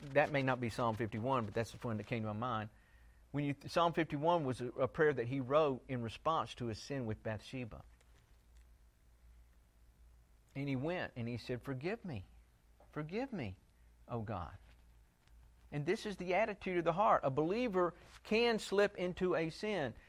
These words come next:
but he cannot live there and still beca-, uh, because he's not abiding in Christ. He's now abiding in the flesh. And those two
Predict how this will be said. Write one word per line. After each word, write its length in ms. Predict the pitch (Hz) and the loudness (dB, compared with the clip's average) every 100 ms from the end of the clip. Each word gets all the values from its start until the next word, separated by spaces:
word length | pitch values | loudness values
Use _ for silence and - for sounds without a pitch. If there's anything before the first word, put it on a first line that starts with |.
| - | -10
but 160 | - 170 | 0 2
he 140 | 190 | 2
cannot 420 | 170 185 175 175 - | -2 -2 2 2 2
live 440 | 190 220 220 160 | 4 8 8 8
there 480 | 139 131 131 139 143 _ _ - | 4 6 6 4 0 _ _ -8
and 200 | 170 156 | -4 -4
still 360 | - - 185 180 | -4 2 4 6
beca-, 420 | 165 160 180 165 | 2 2 4 6
uh, 80 | 147 135 139 165 160 | 4 2 0 -4 -4
because 300 | 160 180 160 | -2 -2 -2
he's 160 | 165 | -2
not 160 | 175 165 | -2 -2
abiding 380 | 147 151 147 139 | 2 2 2 0
in 100 | 131 | -4
Christ. 400 | 170 185 127 - - - | -4 -6 -8 -14 -18 -8
He's 140 | 143 | -4
now 160 | 143 147 | 0 0
abiding 400 | 127 131 127 123 | 0 -2 -2 -4
in 80 | |
the 80 | 117 | -6
flesh. 300 | - 123 113 - - - - - _ - | -6 -6 -6 -10 -20 -20 -20 -20 _ -18
And 140 | - 117 | -6 0
those 180 | 127 - | 0 0
two 340 | - 127 120 | -2 0 0